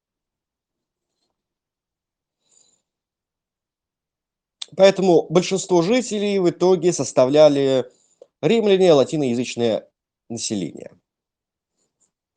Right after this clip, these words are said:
И в итоге что мы имеем? По факту малую часть самих галлов,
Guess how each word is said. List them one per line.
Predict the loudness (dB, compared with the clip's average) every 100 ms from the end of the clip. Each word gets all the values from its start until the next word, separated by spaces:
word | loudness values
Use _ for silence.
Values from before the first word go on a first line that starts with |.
| _ -20 -20 _ _ _ _ _ _ _ _ _ _ _ _ _ _
И | 2
в | 4
итоге | 4 4 2
что | 2
мы | 4 4
имеем? | 4 2 -2 -12 _ _ _ _ _ _ _ _ _ _ _ _ _ _ _ -20 _
По | -4
факту | 0 0 0 -2 -2 0
малую | 2 2 2 -2
часть | -2 -2 -2 -6 -12
самих | 0 2 2 -2 0
галлов, | 0 0 -4 -16